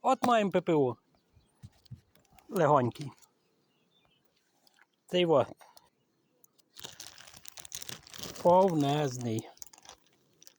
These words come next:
Повнезний. Зараз витягнемо одну рамку з середини. Ось тако. Небагато, але повний.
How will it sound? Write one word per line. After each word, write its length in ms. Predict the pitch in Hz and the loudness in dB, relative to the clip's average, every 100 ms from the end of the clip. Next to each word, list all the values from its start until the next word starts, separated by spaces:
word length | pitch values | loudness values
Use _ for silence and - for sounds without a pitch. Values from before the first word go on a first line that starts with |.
| _ _ _ _ _ _ _ _ - _ _ _ _ _ _ _ _ _ _ _ _ - - - | _ _ _ _ _ _ _ _ -20 _ _ _ _ _ _ _ _ _ _ _ _ -20 -20 -16
Повнезний. 680 | 147 135 147 165 165 170 160 | -8 -4 -2 -2 -4 -4 -6
Зараз 380 | 147 147 127 147 | -4 -6 -8 -8
витягнемо 400 | 131 - 131 131 | -8 -6 -8 -8
одну 200 | 127 123 | -10 -10
рамку 300 | 117 117 - | -10 -12 -16
з 60 | - | -16
середини. 440 | 123 113 117 135 - _ _ _ _ _ | -14 -10 -10 -10 -14 _ _ _ _ _
Ось 180 | 151 - | -6 -2
тако. 400 | - - 156 131 - _ _ _ _ _ _ | -4 0 0 0 -8 _ _ _ _ _ _
Небагато, 600 | 170 165 165 180 196 - | -8 -4 0 0 0 -2
але 220 | 170 156 143 - _ | -2 -2 -4 -10 _
повний. 500 | 196 160 120 131 - | 4 4 2 -6 -12